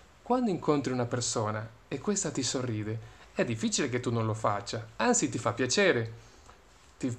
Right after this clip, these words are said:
mm, ti consiglio di provare un esperimento, prova questo. Ehm, quando incontri qualcuno, ok, pensaci,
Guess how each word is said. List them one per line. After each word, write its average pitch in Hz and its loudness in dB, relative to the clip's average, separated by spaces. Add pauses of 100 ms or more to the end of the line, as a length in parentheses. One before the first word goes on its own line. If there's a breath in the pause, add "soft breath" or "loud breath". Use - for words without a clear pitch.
mm, 131 -4 (1120)
ti - 0
consiglio 233 4
di 226 4
provare 147 8
un 147 2
esperimento, 113 0 (100)
prova 185 10
questo. 120 0 (680 loud breath)
Ehm, 143 4 (100)
quando 254 4
incontri 160 2
qualcuno, 127 2 (200)
ok, 120 0 (260)
pensaci, 123 -2